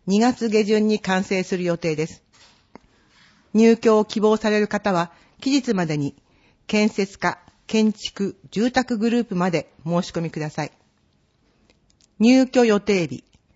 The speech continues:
三月下旬。住宅規模、木造二階建てオール電化。一戸の床面積、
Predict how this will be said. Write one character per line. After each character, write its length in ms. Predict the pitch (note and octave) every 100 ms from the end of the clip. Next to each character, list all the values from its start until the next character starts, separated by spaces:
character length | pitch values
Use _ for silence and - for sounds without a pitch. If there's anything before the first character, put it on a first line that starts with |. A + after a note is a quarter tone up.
| _ _ _ _ _ _ _
三 320 | _ B3+ B3+ A#3+
月 260 | G3 D3
下 160 | C3+ C#3
旬。 320 | D3 C#3+ - _ _ _ _ _ _ _ -
住 200 | A3 A#3+
宅 240 | A#3 A#3
規 180 | - G#3
模、 220 | D3+ - _ _ _ _ _ _ _
木 320 | F3+ F#3 G3+
造 380 | G#3 G#3+ G#3 - _
二 180 | C#3+ F3
階 220 | G3+ G3
建 140 | F3 E3+
て 360 | F3 - _ -
オ 180 | F3+ G#3
ー 40 |
ル 120 | G#3
電 220 | G3+ F#3+
化。 180 | - A#2+ _ _ _ _ _ _ _ _ _ _ _ -
一 180 | A#3 B3
戸 180 | -
の 200 | F3+ D#3 - _
床 300 | F#3 F3+ A#3
面 200 | A3 G#3+
積、 380 | - C3+ C3